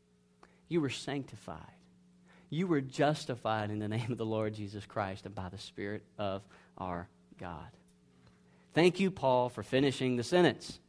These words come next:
"Some of you were like this. But you were washed.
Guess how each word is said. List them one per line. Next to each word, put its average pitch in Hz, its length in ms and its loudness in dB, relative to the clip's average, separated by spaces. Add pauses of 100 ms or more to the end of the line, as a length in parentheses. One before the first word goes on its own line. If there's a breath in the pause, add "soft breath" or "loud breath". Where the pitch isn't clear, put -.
(680 loud breath)
"Some 320 280 12
of 330 140 12
you 320 120 12
were 339 80 12
like 349 300 12
this. 285 460 6 (3500)
But - 120 -10
you 285 100 4
were 233 80 4
washed. 202 760 -2